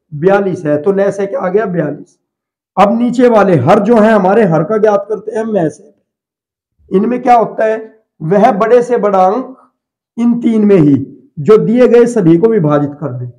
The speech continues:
तो यहाँ पे देखिए पांच अपने आप को विभाजित कर देगा, पांच एकम पांच,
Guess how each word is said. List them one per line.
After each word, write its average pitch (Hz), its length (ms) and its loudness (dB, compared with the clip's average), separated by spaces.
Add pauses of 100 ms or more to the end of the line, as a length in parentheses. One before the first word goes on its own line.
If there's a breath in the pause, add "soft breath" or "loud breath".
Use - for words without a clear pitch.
(340)
तो 214 40 4
यहाँ 226 240 0
पे 226 140 -2
देखिए 185 360 2
पांच 220 340 0
अपने 214 220 -2
आप 202 220 0
को 220 80 0
विभाजित 170 400 -2
कर 185 160 -10
देगा, 214 260 0
पांच 208 340 -4
एकम 208 220 -12
पांच, 214 380 -8